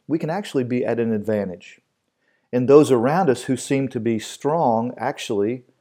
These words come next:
might be weak. And so he uses the story of David and Goliath to illustrate this. If you don't have time to read that book, go to ted Talks, because Gladwell's ted Talk on David and Goliath lasts about fifteen, twenty minutes, and you can kinda get the whole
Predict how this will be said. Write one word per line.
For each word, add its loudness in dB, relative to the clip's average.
might -2
be -4
weak. -2
And -10
so 0
he -2
uses -2
the -6
story 0
of -8
David 0
and -8
Goliath -2
to -4
illustrate 4
this. -6
If -4
you 6
don't 6
have 4
time 4
to 0
read 2
that 0
book, 2
go 4
to 4
ted 4
Talks, -8
because 2
Gladwell's 8
ted 2
Talk 2
on -4
David 0
and -2
Goliath 2
lasts 2
about -2
fifteen, -4
twenty -2
minutes, -4
and -6
you -2
can -6
kinda -4
get -4
the -4
whole 0